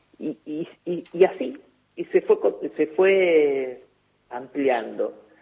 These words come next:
Y ahora es más, es como una sección que al-, hay una jirafa, porque nos llamamos, autollamamos jirafas, eh, trae o invita a una jirafa.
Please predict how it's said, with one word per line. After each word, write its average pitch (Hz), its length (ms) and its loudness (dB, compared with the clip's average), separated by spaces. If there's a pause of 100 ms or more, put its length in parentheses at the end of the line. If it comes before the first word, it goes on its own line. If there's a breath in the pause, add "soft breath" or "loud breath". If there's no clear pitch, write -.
(160 soft breath)
Y 151 120 6
ahora 240 240 4
es - 100 -6
más, 196 320 0
es 120 120 -4
como 196 200 2
una 202 220 0
sección 143 500 4
que 117 160 -2
al-, 123 240 0
hay 170 320 0
una 185 240 0
jirafa, 175 580 2
porque 113 160 -6
nos 117 160 -8
llamamos, 131 260 -6 (220)
autollamamos 123 880 -2
jirafas, - 460 -2 (480 soft breath)
eh, 123 840 4 (760)
trae 226 500 2 (100)
o 160 140 4
invita 202 560 2
a 156 60 8
una 170 240 2
jirafa. 147 520 2